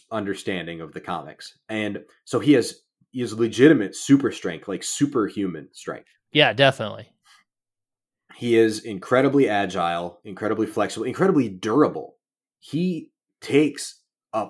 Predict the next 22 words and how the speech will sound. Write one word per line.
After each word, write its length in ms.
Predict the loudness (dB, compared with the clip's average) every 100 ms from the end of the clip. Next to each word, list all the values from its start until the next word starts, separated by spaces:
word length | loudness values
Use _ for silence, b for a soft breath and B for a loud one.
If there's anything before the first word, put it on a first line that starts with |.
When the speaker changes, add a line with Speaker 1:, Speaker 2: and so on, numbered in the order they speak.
| _
Speaker 1:
fuckload 460 | -4 -2 -2 -2 -4
of 60 |
hits. 440 | -6 -6 -10 -18 -6
Speaker 2:
Oh 220 | 2 2
yeah, 240 | 2 0 0
he's, 240 | -2 -4
he 320 | -6 -2 -2
has 220 | 4 4 4
a 40 |
healing 360 | 0 2 0 -2
factor 600 | -8 -8 -8 -10 -10 -14 -10
is, 280 | -8 -8
is 300 | -10 -8 -8
one 160 | -4 -2
of 80 | -4
Speaker 1:
Yeah. 60 | -8
Speaker 2:
his, 280 | -10 -12 -14 _ _ _ _
one 140 | -4
of 80 | -4
his 120 | -4
abilities. 580 | -2 -2 -2 -4 -10 -10
Yeah. 200 | -8 -8